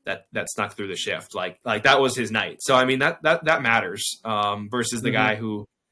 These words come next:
Speaker 1: I don't know, even think, like, Kyle Schwarber, who just tears the ball, tears the cover off the ball,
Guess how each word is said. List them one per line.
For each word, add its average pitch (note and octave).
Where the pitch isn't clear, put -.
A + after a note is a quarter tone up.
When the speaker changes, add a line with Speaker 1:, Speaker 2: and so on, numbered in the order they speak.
Speaker 1:
I B2
don't A2
know, G2
even B2
think, A#2
like, G#2+
Kyle A2+
Schwarber, G#2
who G#2+
just -
tears G#2+
the G#2
ball, G2+
tears C#3
the A#2
cover A#2+
off G#2+
the A2
ball, A2